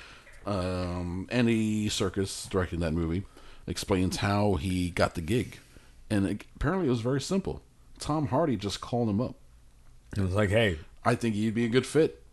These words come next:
Speaker 1: I think we can make this, we can make this work together." And he sold him on, on working together. So that's how you got on board.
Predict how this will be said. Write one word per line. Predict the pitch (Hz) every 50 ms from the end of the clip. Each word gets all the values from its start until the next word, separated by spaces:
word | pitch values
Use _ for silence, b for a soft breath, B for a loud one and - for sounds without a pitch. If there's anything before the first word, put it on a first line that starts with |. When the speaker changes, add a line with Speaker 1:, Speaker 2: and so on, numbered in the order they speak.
| - - -
Speaker 1:
I | 82 87
think | 87 - 101 98 98
we | 101 107 101
can | 107 110 107
make | 110 110 104 -
this, | - 113 104 - - - - -
we | 127 117
can | 113 113 113 120
make | 147 147 139 - -
this | 147 135 - - -
work | 139 135 131 117 -
together." | - 113 110 110 117 120 113 104 92 76 -
And | - 95 95
he | 92
sold | 87 - - 107 98 98 90 90
him | 95 90 85 85
on, | 80 80 80 78 78 - -
on | 73 78 76
working | 80 80 82 - - 76
together. | 71 - 69 65 67 67 64 62 -
So | - - - 82 82
that's | 92 101 - -
how | 110 107 120 123
you | 127 127 135 143 147 143 147 151 151
got | 147 151 160
on | 160 160 160
board. | 160 170 180 170 -